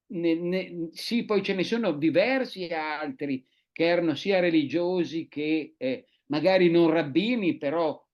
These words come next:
comunque, eh, de-, dei Shomer Shabbat, cioè persone che erano molto attente anche alle mitzvot e che hanno intrapreso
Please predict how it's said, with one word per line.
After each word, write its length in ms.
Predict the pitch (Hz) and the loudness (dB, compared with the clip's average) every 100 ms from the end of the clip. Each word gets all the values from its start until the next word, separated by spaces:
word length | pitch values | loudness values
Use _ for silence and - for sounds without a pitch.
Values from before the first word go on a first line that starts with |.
| _ _ | _ _
comunque, 1040 | - 147 170 190 180 165 151 143 123 117 _ _ _ | -8 -6 -4 -6 -4 0 2 2 0 -4 _ _ _
eh, 520 | - 131 127 123 131 135 | -4 0 0 -2 -6 -4
de-, 320 | 156 147 139 | -4 -4 -4
dei 200 | 151 139 | -2 -2
Shomer 400 | 156 143 147 139 | -4 -4 -4 -4
Shabbat, 540 | 143 117 156 208 190 | -8 -6 -4 -4 -4
cioè 380 | - 170 160 135 _ _ _ _ _ _ _ _ _ _ _ _ - | -6 -6 -6 -8 _ _ _ _ _ _ _ _ _ _ _ _ -10
persone 680 | 143 131 170 202 233 180 | -8 -6 -4 -2 0 -2
che 360 | - 156 143 139 | 0 2 2 0
erano 380 | 147 160 151 151 | 0 0 0 0
molto 400 | 170 180 151 165 | 0 0 0 -2
attente 880 | 143 - 180 190 180 160 139 - _ _ _ _ 135 | -2 -4 -4 -6 -6 -4 -4 -6 _ _ _ _ -8
anche 280 | 160 156 | -6 -4
alle 160 | 147 139 | -2 0
mitzvot 1000 | 139 131 123 151 131 147 147 - 214 - | -2 -4 -4 0 2 0 -2 -10 -10 -10
e 140 | 196 190 | -10 -8
che 160 | 147 | -4
hanno 320 | 143 156 196 208 | -2 -2 -2 0
intrapreso 1120 | 165 135 165 170 160 151 170 160 180 - | 0 0 -2 -2 -4 -2 -2 -2 -6 -10